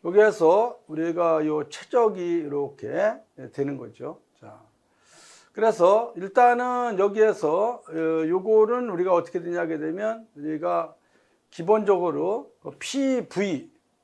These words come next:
요렇게 표기되는데 여기에서 요것도 우리가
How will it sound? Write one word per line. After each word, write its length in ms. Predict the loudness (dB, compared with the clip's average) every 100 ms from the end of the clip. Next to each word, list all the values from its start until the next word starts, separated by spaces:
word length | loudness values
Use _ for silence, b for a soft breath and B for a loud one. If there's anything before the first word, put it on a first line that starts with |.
| _ _ _ -4
요렇게 760 | -2 -2 -2 2 6 4 2
표기되는데 600 | -6 -6 -4 -4 0 2
여기에서 540 | 2 4 2 4 0 0
요것도 720 | 0 0 -2 0 2 4 2
우리가 460 | -8 0 2 2